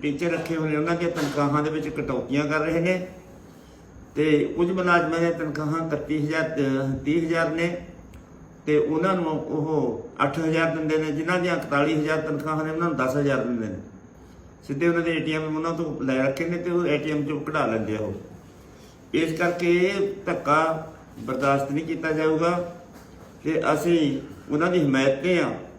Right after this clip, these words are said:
ਤੇ ਪ੍ਰਸ਼ਾਸਨ ਤੋਂ ਮੰਗ ਕਰਦੇ ਹਾਂ ਵੀ ਤੁਹਾਡੀ ਆਪਦੀ ਇਨਕੁਆਇਰੀ ਕਹਿ ਰਹੀ ਹੈ ਵੀ ਹਾਂ ਇਹ, ਇਹ ਗਲਤ ਹੋਇਆ ਹੈ ਤੇ ਭ੍ਰਿਸ਼ਟਾਚਾਰ ਨੂੰ ਸਹਿ ਦੇ ਰਹੇ ਨੇ। ਤੇ ਮੁੱਖ ਮੰਤਰੀ ਜੀ ਨੂੰ ਬੇਨਤੀ ਹੈ ਵੀ ਤੁਸੀਂ ਚੇਅਰਮੈਨ ਹੋ ਇਹਨਾਂ ਦੇ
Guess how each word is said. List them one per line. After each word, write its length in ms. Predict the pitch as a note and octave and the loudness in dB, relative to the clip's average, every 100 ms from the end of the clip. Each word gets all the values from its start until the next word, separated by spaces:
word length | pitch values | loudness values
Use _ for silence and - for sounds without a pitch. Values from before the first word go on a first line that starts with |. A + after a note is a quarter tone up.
| - - - - - - - - | -14 -14 -18 -20 -20 -20 -20 -8
ਤੇ 80 | D#3 | -4
ਪ੍ਰਸ਼ਾਸਨ 580 | D3+ C#3+ D#3 D3 E3+ E3+ | 0 0 2 2 2 -2
ਤੋਂ 140 | F#3+ | -2
ਮੰਗ 280 | D#3+ C#3+ C#3+ | 0 0 0
ਕਰਦੇ 340 | - E3+ D#3 | 0 0 2
ਹਾਂ 80 | F3+ | 2
ਵੀ 80 | F3+ | 2
ਤੁਹਾਡੀ 360 | F3 E3+ C#3 E3 | 2 2 2 2
ਆਪਦੀ 260 | D3 F3+ | 2 4
ਇਨਕੁਆਇਰੀ 440 | F#3+ F#3 F3 E3 D#3+ | 2 4 4 4 4
ਕਹਿ 180 | D3+ | 2
ਰਹੀ 240 | D#3+ C#3+ C3+ | 4 2 4
ਹੈ 300 | C3 - - - - - - | 2 -2 -8 -18 -20 -8 0
ਵੀ 140 | D#3 | 2
ਹਾਂ 300 | C#3 D#3+ E3 | 4 4 4
ਇਹ, 300 | D#3+ D#3+ D#3 | 2 2 2
ਇਹ 280 | - E3+ C3 | 2 0 2
ਗਲਤ 200 | C3+ - | 0 2
ਹੋਇਆ 240 | D#3 D#3 | 0 2
ਹੈ 360 | A#3 - - - - - - - - | 2 0 -4 -14 -20 -20 -20 -18 -4
ਤੇ 100 | D#3 | -2
ਭ੍ਰਿਸ਼ਟਾਚਾਰ 760 | D#3 F3 E3 E3 E3 D#3+ D#3+ D3 | 2 2 0 0 0 2 0 0
ਨੂੰ 200 | D#3+ D#3+ | -2 -2
ਸਹਿ 220 | E3 D#3+ | 0 2
ਦੇ 140 | F3+ | 2
ਰਹੇ 300 | F3+ E3 D#3+ | 2 2 0
ਨੇ। 140 | D#3+ E3 - - - - | -2 -6 -10 -18 -16 -4
ਤੇ 100 | C3+ | 0
ਮੁੱਖ 260 | C#3 C#3+ | 0 0
ਮੰਤਰੀ 300 | E3+ F3 F3 | 0 0 0
ਜੀ 100 | E3+ | 0
ਨੂੰ 160 | F3 D#3+ | -2 0
ਬੇਨਤੀ 360 | D3 D3 D3 F3 | 0 0 0 0
ਹੈ 60 | |
ਵੀ 80 | F3+ | 0
ਤੁਸੀਂ 300 | F3 D#3+ F3 - - | 0 0 -2 -4 -4
ਚੇਅਰਮੈਨ 520 | D3 D3 E3+ F#3+ F3+ D#3 | 4 4 6 4 2 2
ਹੋ 280 | C3 - - - - - - - - | 0 -2 -12 -18 -20 -20 -20 -20 -6
ਇਹਨਾਂ 240 | D3 D#3+ F3 | -2 0 2
ਦੇ 380 | D3+ B2+ - | 2 0 -2